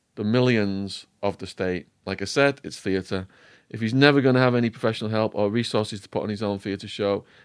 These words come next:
he's not gonna get out of this situation. And I'm not here to bash the police. We work with the police. We've had multiple ex-cops on the podcast that we work with, ongoing,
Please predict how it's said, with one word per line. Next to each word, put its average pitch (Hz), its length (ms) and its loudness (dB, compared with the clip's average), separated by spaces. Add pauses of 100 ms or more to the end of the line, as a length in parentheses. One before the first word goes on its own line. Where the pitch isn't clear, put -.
(100)
he's 101 160 -8
not 113 160 2
gonna 104 160 -2
get 95 140 0
out 87 120 2
of 85 80 -6
this 95 140 -8
situation. 90 720 -8 (840)
And 110 500 4 (800)
I'm 147 200 0
not 170 340 6 (100)
here 151 200 2
to 160 100 -6
bash 131 300 2
the 113 100 -10
police. 180 640 -4 (1160)
We 175 220 2
work 180 260 8
with 190 120 2
the 180 60 -10
police. 196 640 0 (320)
We've 160 140 0
had 175 160 6
multiple 180 800 6 (360)
ex-cops - 1000 4 (540)
on 135 220 6
the 123 80 -2
podcast 107 640 0
that 98 100 -4
we 123 180 0
work 107 260 6
with, 95 300 -2 (520)
ongoing, 120 760 6